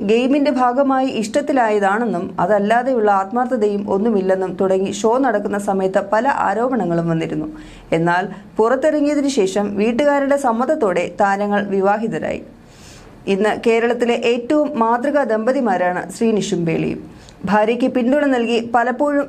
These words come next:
ശ്രീനിഷ് പ്രശംസകൾ നേടാറുണ്ട്. ഒപ്പം രണ്ട് പെൺകുട്ടികളുടെ മാതാപിതാക്കളുമാണിവർ. എന്നാൽ പേളിയുമായി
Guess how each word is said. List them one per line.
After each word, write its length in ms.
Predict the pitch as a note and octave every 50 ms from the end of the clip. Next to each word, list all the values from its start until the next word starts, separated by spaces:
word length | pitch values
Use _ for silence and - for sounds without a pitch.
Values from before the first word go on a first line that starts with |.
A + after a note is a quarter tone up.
| C#4+ -
ശ്രീനിഷ് 420 | - C4+ C4+ C#4+ C#4+ D#4 D4+ - -
പ്രശംസകൾ 480 | - A3 A3 C#4 C4+ C#4 - D#4 C4+ A#3 G3+
നേടാറുണ്ട്. 460 | F3+ F3+ F#3+ G#3 F#3+ D#3+ D3 C#3 - - - - F3
ഒപ്പം 240 | E3+ E3+ G3 G#3 G3+ A#3 G#3
രണ്ട് 200 | G#3 A3 B3+ B3 D4+ D4+
പെൺകുട്ടികളുടെ 600 | B3+ A#3 A#3+ C4+ D4+ - C#4+ C4+ A#3+ G#3 G3+ G3+ F#3+ G3
മാതാപിതാക്കളുമാണിവർ. 1040 | G3 G#3 G#3+ C4 C4+ B3 G3+ F#3 E3+ E3+ F3 E3 E3 E3 E3 E3 D#3 D3+ D3 - - - - - - - - - - - - - F#3+
എന്നാൽ 240 | G3 G3+ G3+ G3+ A3 - - - - - -
പേളിയുമായി 580 | A#3 B3 C4 C#4 D4+ D#4 D4+ D4 D4+ D4+ D#4